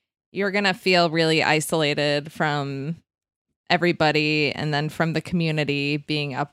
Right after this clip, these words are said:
there. And aren't you, like, at all concerned?"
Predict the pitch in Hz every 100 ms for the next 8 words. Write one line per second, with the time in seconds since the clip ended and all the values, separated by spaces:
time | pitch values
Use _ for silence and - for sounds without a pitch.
0 | - 143 143 143 139 131 - 151 123 143
1 | 139 - 151 143 139 135 131 - _ _
2 | _ _ _ 165 170 156 156 - 165 -
3 | 143 147 143 139 143